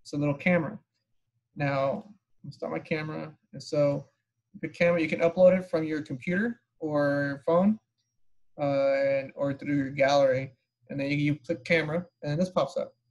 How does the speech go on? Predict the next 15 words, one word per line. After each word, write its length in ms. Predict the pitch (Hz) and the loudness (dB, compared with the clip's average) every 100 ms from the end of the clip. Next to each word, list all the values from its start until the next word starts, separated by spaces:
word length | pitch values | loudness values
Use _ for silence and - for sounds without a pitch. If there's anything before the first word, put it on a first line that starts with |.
| _ _ _ _ | _ _ _ _
So 140 | - | -6
now 240 | 160 151 147 | -2 0 0
when 100 | 151 | 0
this 160 | 220 | -2
pops 300 | - 180 - | 0 0 2
up, 320 | 151 165 - _ _ - - _ | 2 2 -2 _ _ -20 -20 _
uh, 160 | 156 151 | 0 0
you 160 | 147 147 | 0 -4
can 100 | 147 | -2
just 240 | 165 - | -2 0
take 140 | 175 | -2
a 60 | 196 | 0
picture 320 | 185 175 170 | 0 0 2
of 80 | 160 | 4
it, 200 | 175 - | 4 2